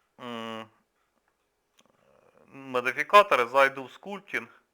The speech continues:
І отут артефакти оці всі, я просто натисну Sculpt, Smooth і отак протягну. І тут тепер ми, вискочила шкала, де я можу вручну, давай троєчку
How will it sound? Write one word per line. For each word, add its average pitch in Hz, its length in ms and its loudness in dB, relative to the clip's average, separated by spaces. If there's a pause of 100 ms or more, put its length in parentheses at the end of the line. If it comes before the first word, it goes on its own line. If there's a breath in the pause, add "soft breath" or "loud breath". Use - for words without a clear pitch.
(920 soft breath)
І 160 140 2
отут 151 260 0
артефакти 143 680 4
оці 127 260 0
всі, 113 380 -14 (420 soft breath)
я 131 120 0
просто 139 480 -8 (420)
натисну 135 500 -6
Sculpt, - 560 -18
Smooth 180 440 -14 (180)
і 143 140 -4
отак 139 280 -2
протягну. 127 540 -2 (720 soft breath)
І 147 120 -6
тут 143 180 -6
тепер 139 260 4
ми, 139 160 -4
вискочила 131 580 -2
шкала, 151 400 2
де 123 100 2
я 123 80 6
можу 127 300 -8
вручну, 127 400 -12
давай 120 300 -2
троєчку 120 460 -12